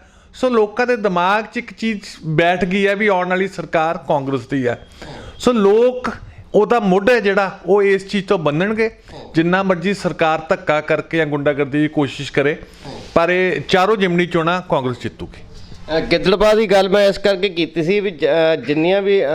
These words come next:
Speaker 2: ਹੋ ਰਹੀਆਂ ਨੇ, ਜਿੰਨੀਆਂ ਵੀ ਥਾਵਾਂ 'ਤੇ ਚੋਣਾਂ ਹੋ ਰਹੀਆਂ ਨੇ, ਗਿੱਦੜਬਾਹਾ ਇੱਕ ਹੌਟ ਸੀਟ ਵਜੋਂ ਮੰਨੀ ਜਾਂਦੀ ਹੈ, ਹੈ ਨਾ? ਤਾਂ ਰਾਜਾ ਵੜਿੰਗ ਹੋਣਾ ਦੀ ਅਗਰ ਗੱਲ ਕੀਤੀ ਜਾਵੇ ਤਾਂ ਕਿਹਾ, ਅ, ਜਾ ਰਿਹਾ ਉਹਨਾਂ ਨੂੰ ਕਿ ਇਹ, ਅ, ਗਿੱਦੜਬਾਹਾ ਤੋਂ ਹੁਣ ਬਾਹਰਲੇ ਹੋ ਗਏ ਨੇ,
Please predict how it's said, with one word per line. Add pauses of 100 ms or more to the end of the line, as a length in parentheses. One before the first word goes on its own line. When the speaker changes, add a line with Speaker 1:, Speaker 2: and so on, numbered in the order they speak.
(160)
Speaker 2:
ਹੋ
ਰਹੀਆਂ
ਨੇ,
ਜਿੰਨੀਆਂ
ਵੀ
ਥਾਵਾਂ
'ਤੇ
ਚੋਣਾਂ
ਹੋ
ਰਹੀਆਂ
ਨੇ,
ਗਿੱਦੜਬਾਹਾ
ਇੱਕ
ਹੌਟ
ਸੀਟ
ਵਜੋਂ
ਮੰਨੀ
ਜਾਂਦੀ
ਹੈ,
ਹੈ
ਨਾ? (420)
ਤਾਂ
ਰਾਜਾ
ਵੜਿੰਗ
ਹੋਣਾ
ਦੀ
ਅਗਰ
ਗੱਲ
ਕੀਤੀ
ਜਾਵੇ
ਤਾਂ
ਕਿਹਾ,
ਅ,
ਜਾ
ਰਿਹਾ
ਉਹਨਾਂ
ਨੂੰ
ਕਿ
ਇਹ,
ਅ,
ਗਿੱਦੜਬਾਹਾ
ਤੋਂ
ਹੁਣ
ਬਾਹਰਲੇ
ਹੋ
ਗਏ
ਨੇ,